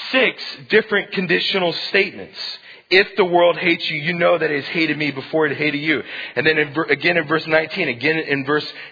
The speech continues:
twenty-two and twenty-four, you see this word "if." But for the sake of simplicity, the first one is kind of the, the most important one. It's the header statement. It's the introductory statement in a paragraph. And then it is explained by verses nineteen through twenty-seven.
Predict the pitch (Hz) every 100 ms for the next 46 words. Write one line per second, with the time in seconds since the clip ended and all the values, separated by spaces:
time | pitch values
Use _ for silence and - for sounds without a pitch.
0 | - - 170 170 - 214 165 113 107 -
1 | 165 165 - 180 135 120 - 175 156 156
2 | 156 156 180 120 - - - - - -
3 | 175 - - - 190 180 - 294 226 160
4 | - 185 - 254 - 175 170 - - 285
5 | 359 - 190 185 160 - 220 233 175 170
6 | 165 - - 143 160 170 202 - 160 160
7 | - 220 214 208 190 156 - 233 233 -
8 | 214 202 180 - - 175 185 175 185 185
9 | 160 190 202 185 - 185 175 170 160 143
10 | - 190 202 190 196 185 - - - -
11 | 170 175 165 160 143 127 - - - 156
12 | 202 202 185 175 143 139 143 - 123 147
13 | 156 - 147 135 - 117 - - 139 -
14 | 117 - - - 127 95